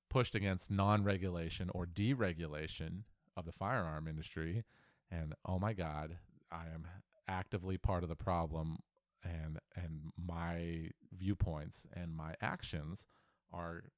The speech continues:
directly leading to children being gunned down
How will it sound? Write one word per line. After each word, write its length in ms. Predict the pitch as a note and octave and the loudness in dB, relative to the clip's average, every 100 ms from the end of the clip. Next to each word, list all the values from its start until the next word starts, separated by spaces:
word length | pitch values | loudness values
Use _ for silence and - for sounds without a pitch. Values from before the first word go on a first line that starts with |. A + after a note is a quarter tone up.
| _ _ - | _ _ -12
directly 540 | F#2+ F2+ G2 - G2 F#2+ | -4 0 0 0 -2 -2
leading 640 | F2 F2 E2+ E2 E2 D#2+ - | -2 -4 -4 -2 -2 -4 -6
to 260 | E2 D#2 D2+ | -4 -4 -6
children 500 | - D2 C#2+ - - - _ _ _ _ _ - | -6 -6 -4 -8 -14 -16 _ _ _ _ _ -16
being 300 | F2 F2 E2 D#2+ | -8 -4 -4 -4
gunned 240 | D#2 D#2 | -4 -4
down 360 | D2 C2+ C#2 | -4 -6 -8